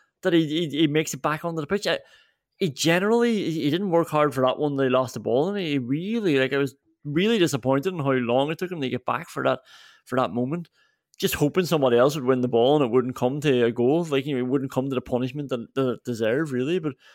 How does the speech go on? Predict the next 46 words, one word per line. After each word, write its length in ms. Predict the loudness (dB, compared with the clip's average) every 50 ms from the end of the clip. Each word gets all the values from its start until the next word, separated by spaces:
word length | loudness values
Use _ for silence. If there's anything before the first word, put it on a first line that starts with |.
| _ _ _
he 100 | -10 -4
generally 420 | 0 2 2 4 4 4 4 4
works 360 | 4 4 4 4 4 2 0 -2
hard, 400 | 0 2 4 4 4 4 2 0
so 100 | -2 -2
people, 480 | 0 0 0 2 4 4 4 2 0 _ _ _ _ -8
but 100 | -6 -4 -2
I, 60 | -2
sometimes 340 | -2 -2 0 0 0 2 0
I 60 | -2
think 380 | -2 -2 -4 -4 -6 -8 -12 _ _ _ _ _ _ _ _ -8
he, 180 | -8 -6 -2
he 60 | -2
works 300 | 2 4 4 4 4 2 0
too 160 | 0 0 2
hard 180 | 2 2 0 -2
as 80 | -4 -4
well. 100 | -6 -6
He 60 | -6
spends 340 | -8 -6 -6 -6 -6 -6 -8
too 160 | -4 -4 -2
much 240 | 0 -2 -2 -2 -4
energy 320 | -4 -4 -4 -4 -4 -4
in 80 | -2 0
the 80 | 2
wrong 240 | 2 2 2 2 0
places, 500 | -4 -6 -6 -6 -6 -8 -8 -10 -10 -14 _ -20 -20 -20 _ _ _ _ _ _ -6
and 300 | -6 -4 -4 -6 -8 -10 -16 _ _ _ _ _ _ _ _ _ -12
yeah, 220 | -10 -8 -8 -8 -4 -2
d-, 140 | 0 0 2 4
doesn't 320 | 4 4 4 2 0 -2
put 200 | 0 2 2 2
it 60 | 2 2
into 220 | 0 0 0 -2
his 140 | -2 -4 -4
<laughs> 0 |
brain 580 | -2 -2 -2 0 0 -2 0 2 2 2 2 0 -4 -14 -14 -16 -12 -6
too 180 | -2 0 2 2
often. 420 | 2 0 -2 -4 -6 -8 -6 -2
Like, 320 | 0 0 0 0 0 0 -2
uh, 180 | -2 -2 -2 -6 _ _ _ _ _ _ _ 0
I 120 | 0 0
don't 100 | 2 4
know. 240 | 2 2 2 2 0
It's, 200 | -2 -2 -2 -4
it's, 420 | -4 -4 -4 -6 -6 -8 -12 -18